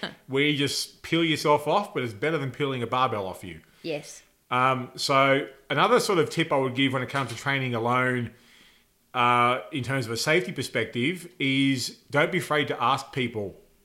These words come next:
Speaker 2: to help. So quite often I, I do have the, uh, luxury and the privilege and the honour of training with my wife.
Speaker 1: Aw.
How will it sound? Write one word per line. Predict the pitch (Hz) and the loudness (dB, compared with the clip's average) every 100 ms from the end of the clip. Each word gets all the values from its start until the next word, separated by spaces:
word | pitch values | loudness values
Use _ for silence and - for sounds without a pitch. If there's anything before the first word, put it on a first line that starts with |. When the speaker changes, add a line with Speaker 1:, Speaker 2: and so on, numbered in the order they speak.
| _ _ _ _ _ _ | _ _ _ _ _ _
Speaker 2:
to | - 127 | -4 -2
help. | 123 220 - - - _ _ _ _ | 2 0 0 -10 -20 _ _ _ _
So | - 131 127 127 127 - | -2 2 4 4 2 4
quite | 160 160 | 6 6
often | 139 143 135 127 | 4 0 -4 -4
I, | |
I | 139 147 151 147 127 | 0 6 6 6 0
do | 113 139 | -2 0
have | 127 123 123 117 107 | 0 2 2 0 -2
the, | 120 117 113 113 120 - - | -2 -2 -4 -8 -10 -14 -6
uh, | 113 113 | -2 0
luxury | 117 135 - 131 120 120 117 98 - _ _ _ _ _ _ | 2 0 0 -4 -2 -2 -4 -8 -14 _ _ _ _ _ _
and | 113 110 | -6 -6
the | 110 104 | -6 -8
privilege | - 110 95 104 131 - - _ _ _ _ _ _ _ _ _ _ | -8 -6 -6 -8 -10 -12 -14 _ _ _ _ _ _ _ _ _ _
and | 113 127 | -8 -4
the | 147 | -4
honour | 127 113 98 107 - _ _ _ _ _ _ _ _ _ 117 | -4 -4 -4 -8 -14 _ _ _ _ _ _ _ _ _ -10
of | 113 | -8
training | - 135 127 117 | -4 -2 -2 -4
with | 113 | -2
my | 117 | -2
wife. | 107 98 98 - - - _ _ _ _ _ _ _ _ _ | -2 -4 -6 -12 -20 -20 _ _ _ _ _ _ _ _ _
Speaker 1:
Aw. | 285 175 165 170 165 165 | -10 -8 -8 -8 -10 -14